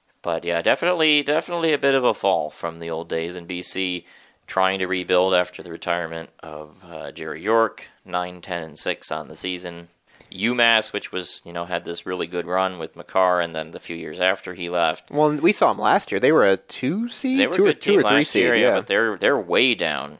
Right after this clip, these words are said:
Speaker 2: Yeah.
Speaker 1: Ten, thirteen, and three on the season, fifteen points in conference play. They're below Maine.
Speaker 2: Maine. I haven't seen Maine in a while.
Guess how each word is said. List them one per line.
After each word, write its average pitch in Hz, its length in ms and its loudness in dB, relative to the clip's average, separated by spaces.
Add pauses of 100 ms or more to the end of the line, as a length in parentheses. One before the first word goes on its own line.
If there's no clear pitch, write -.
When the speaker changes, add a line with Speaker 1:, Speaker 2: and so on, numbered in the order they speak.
Speaker 2:
Yeah. 98 300 4
Speaker 1:
Ten, 104 320 -2
thirteen, 95 420 -6
and 82 140 -8
three 95 240 -8
on 85 140 -6
the 73 60 -10
season, 85 460 -8
fifteen 87 460 -10
points 92 400 -6
in 82 140 -14
conference - 440 -8
play. 71 320 -8
They're 113 140 -4
below 80 340 -2
Maine. 92 500 -2 (1000)
Speaker 2:
Maine. 98 560 0
I - 0 - (640)
haven't 208 140 -2
seen 160 240 2
Maine 107 260 4
in 90 80 -4
a 92 80 -2
while. 90 380 4